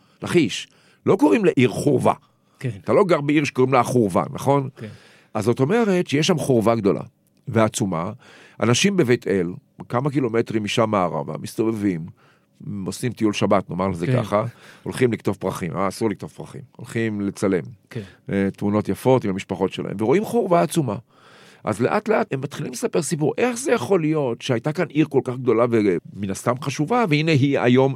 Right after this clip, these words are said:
Speaker 1: איי חורבות.
Speaker 2: Mm.
Speaker 1: מתפתח סיפור. אחר כך אנשים הולכים להם לטיול שבת בשפלה באיזה מקום, ולפתע פתאום רואים תופעה מאוד מעניינת, שיש מערה, על פי המערה אבן גדולה, וליד המערה צומחים עצים אחדים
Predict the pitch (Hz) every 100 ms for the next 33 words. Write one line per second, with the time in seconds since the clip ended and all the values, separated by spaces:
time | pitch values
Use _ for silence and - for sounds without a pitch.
0 | - 113 110 90 110 95 85 - - _
1 | _ _ _ 127 107 101 98 90 - 90
2 | - _ _ - - - - - _ 214
3 | 208 170 151 131 190 143 156 151 135 135
4 | 127 131 123 123 117 120 107 - 110 107
5 | 98 90 90 90 87 95 139 123 110 170
6 | - 180 175 208 165 156 175 151 - 165
7 | 170 170 180 165 156 151 147 _ _ _
8 | _ _ _ _ - 123 160 170 147 123
9 | 90 78 76 - _ _ 135 156 151 151
10 | 135 123 113 113 117 104 101 98 87 80
11 | - - - _ _ - 123 180 202 202
12 | 190 185 196 196 151 117 165 160 156 131
13 | 123 104